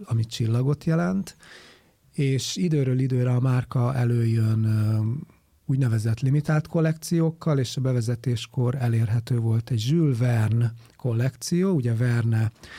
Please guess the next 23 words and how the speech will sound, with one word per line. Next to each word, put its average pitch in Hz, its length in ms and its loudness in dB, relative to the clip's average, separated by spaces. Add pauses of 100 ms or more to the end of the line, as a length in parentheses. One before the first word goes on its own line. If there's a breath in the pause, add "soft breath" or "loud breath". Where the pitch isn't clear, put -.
(240 loud breath)
nyomán 160 540 2
az 120 140 0
ő 120 100 0
kézjegyét, 117 720 -2
ö, 123 240 -2
viselte, 139 560 0
különleges, 117 800 0
ö, 117 160 0
belső-külső 120 840 -2
megoldással, 165 880 0 (260 loud breath)
de 160 100 0
alapvetően 143 840 2
leginkább 143 460 2
az 123 160 0
Etoile 123 480 0
szint 123 360 -2
az, 160 220 2
az 117 160 0
egy, 113 220 0
az 117 140 0
egy 120 320 -2
magas 143 400 0
felszereltség, 117 1080 0